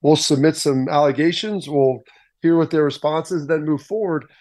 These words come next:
I mean, I don't know if you suspend Harbaugh, if you suspend coaches, like, a fine. I don't know if that really does this justice. You know, 'cause to me, this isn't, you know, a recruiting thing or, you know, some other nonsense. Like, people, I, th-, there's people that have diminished, like, the stealing of signs. And listen,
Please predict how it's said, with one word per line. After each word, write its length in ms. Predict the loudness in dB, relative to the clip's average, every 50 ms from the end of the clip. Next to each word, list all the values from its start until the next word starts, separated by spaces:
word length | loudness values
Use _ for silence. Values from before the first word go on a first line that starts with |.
| _ _ _ _ _ _ -8
I 40 | -4
mean, 80 | -2
I 40 | 0
don't 160 | 0 0 2
know 140 | 2 2 2
if 100 | 2 0
you 280 | 0 0 0 0 0 -2
suspend 400 | -4 -8 -6 -2 -2 0 0 0
Harbaugh, 520 | 0 0 0 0 2 2 2 2 2 0
if 80 | -2 -6
you 60 | -12
suspend 420 | -14 -14 -14 -10 -8 -6 -6 -6
coaches, 640 | -2 0 0 0 0 0 0 2 2 2 0 -4 -10 -18 _ _ _ _ _ _
like, 140 | -10 -8 -8
a 60 | -8
fine. 520 | -6 -2 0 2 2 4 4 4 2 2
I 80 | 2 0
don't 180 | 0 -2 0
know 140 | 0 0 0
if 120 | 0 0 -2
that 160 | -4 -4 -4 -8
really 280 | -8 -6 -4 -2 -2 -2
does 280 | 0 0 0 -2 -2 -2
this 160 | -6 -8 -6
justice. 520 | -4 -2 -2 -2 -2 -4 -4 -6 -6 -8 _ _ _ _ _ _ _ -2
You 100 | -2 -2
know, 40 | -2
'cause 200 | -2 -4 -4 -2
to 100 | 0 0
me, 120 | 2 2
this 220 | 2 0 0 0 0
isn't, 340 | 2 4 4 2 2 2 2
you 80 | 4
know, 80 | 6 6
a 60 | 4
recruiting 600 | 4 0 -6 -6 -2 0 2 2 2 2 2 0
thing 640 | -4 -4 -4 -2 0 2 2 2 2 2 2 2
or, 180 | 0 -2 -4 -6 -10 -12
you 100 | -10 -8
know, 100 | -8 -6
some 200 | -6 -4 -2 0
other 220 | 0 0 0 0
nonsense. 720 | 0 0 0 0 -2 -4 -6 -6 -4 -4 -4 -4 -6 -10 -16 _ _ _ _ _ _ -10
Like, 240 | -8 -8 -8 -10 _ _ _ _ _ _ _ -6
people, 180 | -2 0 2 4
I, 200 | 4 4 4 4
th-, 180 | 4 4 4 6
there's 180 | 6 4 4 4
people 200 | 2 4 4 6
that 80 | 6 6
have 160 | 4 4 0
diminished, 500 | -2 0 2 2 2 0 -2 -4 -4 -6
like, 180 | -6 -6 -6
the 60 | -6 -10
stealing 320 | -8 -2 0 0 0 0
of 80 | -2 -4
signs. 340 | -4 -6 -6 -6 -8 -10
And 80 | -4 -2
listen, 320 | 0 0 0 -2 -6 -12